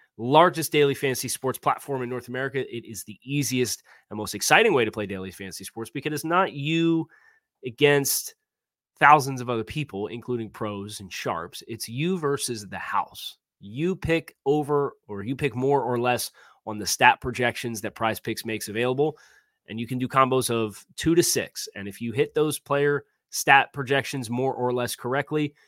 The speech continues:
you can win up to twenty-five times your money with Prize Picks. So sit on your phone, pull it out, pull up Prize Picks,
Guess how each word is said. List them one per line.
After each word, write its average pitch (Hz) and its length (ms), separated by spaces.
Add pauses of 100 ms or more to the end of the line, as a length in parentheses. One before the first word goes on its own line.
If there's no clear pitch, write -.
(140)
you 131 100
can 143 140
win 143 160
up 143 200
to 196 60
twenty-five 156 680
times 101 340
your 110 100
money 120 380
with 147 260
Prize 85 260
Picks. - 280
So 104 200
sit - 240
on 92 100
your 120 80
phone, 107 340 (760)
pull 92 140
it 107 60
out, 98 240
pull 80 180
up 120 140
Prize 110 300
Picks, - 520